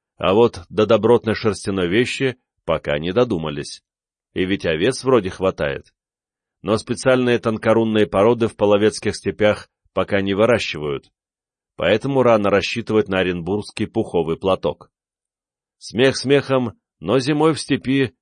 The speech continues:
весьма нужная вещь. В той же юрте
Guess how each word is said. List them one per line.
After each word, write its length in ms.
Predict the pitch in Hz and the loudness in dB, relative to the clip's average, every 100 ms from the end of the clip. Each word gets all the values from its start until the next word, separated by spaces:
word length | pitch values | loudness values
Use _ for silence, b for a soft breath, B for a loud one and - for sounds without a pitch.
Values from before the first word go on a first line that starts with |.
| _ | _
весьма 460 | 85 113 104 104 104 | -4 -2 0 0 0
нужная 460 | 104 101 101 117 | 0 -2 0 0
вещь. 340 | 123 110 - - _ _ _ _ | 2 0 -4 -16 _ _ _ _
В 120 | _ | _
той 180 | 110 120 | 2 2
же 160 | 98 101 | 2 0
юрте 600 | 90 127 123 131 113 | 0 -2 0 2 0